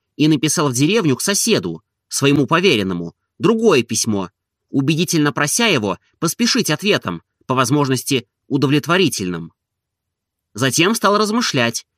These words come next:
как употребить это длинное, несносное послезавтра – которое было бы так наполнено присутствием Ольги, невидимой беседой их душ, ее пением. А тут вдруг Захара дернуло встревожить его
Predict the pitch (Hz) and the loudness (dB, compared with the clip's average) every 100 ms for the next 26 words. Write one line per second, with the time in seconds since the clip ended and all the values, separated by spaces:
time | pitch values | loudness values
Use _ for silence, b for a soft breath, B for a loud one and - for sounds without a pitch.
0 | _ - 156 170 196 226 226 190 107 120 | _ -8 -6 -2 0 0 0 -2 -2 -4
1 | 113 127 208 143 101 85 - _ _ 131 | -2 0 2 2 0 -4 -12 _ _ -4
2 | 131 175 175 - 160 - 151 190 202 196 | 0 0 0 0 -2 -2 -4 -2 2 2
3 | 123 98 85 - _ _ _ 123 135 127 | 2 -4 -12 -14 _ _ _ -4 0 0
4 | 110 131 123 117 120 196 196 - 143 170 | 2 2 2 0 0 0 0 -2 -2 0
5 | 170 156 147 135 151 - 156 - 131 117 | 2 2 2 0 -2 -2 -4 -2 -2 0
6 | 147 175 113 90 87 _ _ _ _ 131 | 2 2 0 -6 -10 _ _ _ _ 0
7 | 147 160 143 147 135 139 170 139 147 151 | 2 2 2 2 0 0 0 2 0 -2
8 | 143 117 156 120 - - _ _ _ - | -6 -2 0 0 -4 -10 _ _ _ -4
9 | 110 131 - 120 139 123 110 95 90 _ | 0 0 0 0 2 2 0 -2 -6 _
10 | _ _ _ _ _ _ _ _ _ - | _ _ _ _ _ _ _ _ _ -10
11 | 117 156 123 98 147 104 98 160 - 160 | -4 -2 -2 -2 -2 -2 -2 -2 0 0
12 | 120 117 101 117 180 110 104 104 - 135 | 2 -2 -4 2 2 2 0 -2 -4 -2
13 | 160 135 104 - 120 110 | 0 0 -2 -4 -2 -2